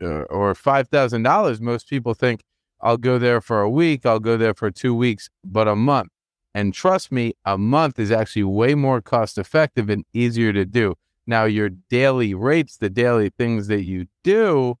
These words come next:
may add up, but the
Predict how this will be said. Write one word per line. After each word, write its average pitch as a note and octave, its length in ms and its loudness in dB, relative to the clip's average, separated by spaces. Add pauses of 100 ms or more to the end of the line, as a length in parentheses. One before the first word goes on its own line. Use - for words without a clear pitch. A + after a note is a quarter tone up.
(500)
may A#2+ 580 0 (260)
add A2 320 0
up, G#2 280 0 (500)
but A#2+ 320 0 (520)
the G#2 160 -2